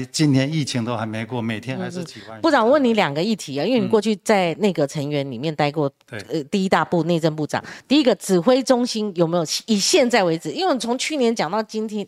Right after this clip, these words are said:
Speaker 2: 今年嘛，哈，那这，甚至被侧翼网攻啊。我说：“你那个都没有疫情十个月，我们每次进，进出seven，我们还在这边傻啊，拿着手机在那边打啊，打卡嘛，对不对？”啊，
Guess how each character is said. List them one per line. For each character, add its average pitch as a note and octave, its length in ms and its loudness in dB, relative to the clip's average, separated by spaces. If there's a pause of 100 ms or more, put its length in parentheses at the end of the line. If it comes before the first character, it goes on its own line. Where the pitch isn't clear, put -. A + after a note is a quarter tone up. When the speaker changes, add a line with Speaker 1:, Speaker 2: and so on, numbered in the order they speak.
Speaker 2:
今 G#3+ 200 -4
年 D3+ 160 -6
嘛， A#2+ 160 -10
哈， C3+ 180 -4 (300)
那 D4+ 160 2
这， G#3+ 240 -2
甚 C#4 300 0
至 B3+ 40 0
被 A#3 220 0
侧 - 300 0
翼 A3+ 120 -4
网 C#3+ 240 -4
攻 E3 180 -6
啊。 C#3+ 140 -14
我 A3 120 -6
说 E4 160 0
：“你 D4+ 140 -2
那 E4 60 -6
个 D#4+ 80 -2
都 D#4+ 160 -2
没 D4 120 -4
有 A3+ 100 0
疫 C#4 160 -8
情 G3 180 -6
十 G3 220 -8
个 A3+ 100 2
月， A#3+ 140 0
我 F#3 80 2
们 F#3+ 80 -4
每 F3+ 100 -6
次 A#3 180 -8 (440)
进， A3+ 260 -4
进 B3 200 -6
出 A#3 120 -6
seven， A3+ 360 0
我 D#3 80 -12
们 D#3+ 120 -4
还 G3 60 -2
在 G#3+ 100 -8
这 A3 60 -10
边 A3 160 -6 (260)
傻 - 360 0
啊， A3 680 2
拿 A#3+ 160 2
着 D4+ 100 0
手 G#3 200 2
机 A#3+ 80 -6
在 C4 140 -4
那 C4+ 80 -2
边 C4 120 -8
打 - 100 2
啊， C#3 400 -2 (280)
打 F3+ 120 -6
卡 F3 220 -12
嘛， B2+ 180 -16 (280)
对 G3+ 60 -12
不 - 0 -
对？” F#3+ 260 -8 (340)
啊， F3+ 160 -2